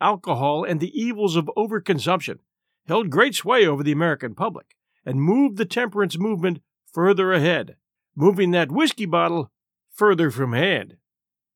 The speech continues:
He wrote a large number of short stories which were printed in Godey's Lady's Book, the most popular pre-Civil War era magazine in America. His prolific stories and novels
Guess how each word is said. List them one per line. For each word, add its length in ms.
He 140
wrote 200
a 60
large 420
number 240
of 100
short 240
stories 440
which 180
were 80
printed 360
in 160
Godey's 440
Lady's 420
Book, 320
the 80
most 260
popular 560
pre-Civil 580
War 300
era 240
magazine 540
in 100
America. 540
His 140
prolific 520
stories 480
and 140
novels 420